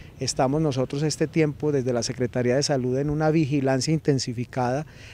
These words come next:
para la, lo-, los eventos de interés en salud pública que tengan que ver con quemaduras de pólvora, lesionados por pólvora o por intoxicaciones por ese contenido que tiene la pólvora que se llama el fósforo blanco.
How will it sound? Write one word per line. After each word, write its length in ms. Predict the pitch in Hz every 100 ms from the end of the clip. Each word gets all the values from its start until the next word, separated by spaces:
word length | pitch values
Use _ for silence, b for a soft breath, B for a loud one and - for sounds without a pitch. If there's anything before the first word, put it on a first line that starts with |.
| B -
para 240 | 135 127
la, 320 | 123 120 123 -
lo-, 260 | 127 123 123
los 280 | 131 127 135
eventos 580 | 131 156 180 - 220
de 80 | 180
interés 280 | 151 151 135
en 100 | 160
salud 260 | 156 143 127
pública 320 | 160 156 143
que 100 | 135
tengan 300 | 131 135 143
que 120 | 160
ver 160 | 151 147
con 220 | 160 147
quemaduras 560 | - 127 123 127 156
de 80 | 170
pólvora, 560 | 170 196 190 180 196 190
lesionados 480 | 156 151 143 160 -
por 180 | 196 170
pólvora 500 | 185 175 185 180 170 B B
o 140 | 175 165
por 200 | 160 156
intoxicaciones 880 | 147 143 139 143 - 127 135 147 -
por 180 | 151 135
ese 320 | 123 160 160 B B -
contenido 720 | 156 156 160 151 165 175 190
que 120 | 175
tiene 260 | 127 156 175
la 120 | 151
pólvora 500 | - 202 175 147 127
que 100 | 135
se 120 | 127
llama 300 | 135 135 156
el 60 | 147
fósforo 540 | - 160 - 147 123
blanco. 400 | 107 101 101